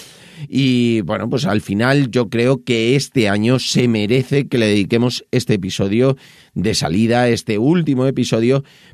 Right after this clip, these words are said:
pero que realmente, bueno, pues es más por todo lo que hemos aprendido sobre él. Y hoy, como un día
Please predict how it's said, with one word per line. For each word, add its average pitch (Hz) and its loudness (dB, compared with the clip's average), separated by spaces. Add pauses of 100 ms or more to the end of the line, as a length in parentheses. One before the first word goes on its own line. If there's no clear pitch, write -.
pero 123 0
que 110 -2
realmente, 127 2
bueno, 80 -12
pues - -10
es 117 2
más 131 -2
por 110 0
todo 151 0
lo 117 -2
que 101 0
hemos 117 -4
aprendido 98 -2
sobre 87 -4
él. 71 -6 (340)
Y 151 0
hoy, 220 0
como 117 0
un 120 2
día 123 0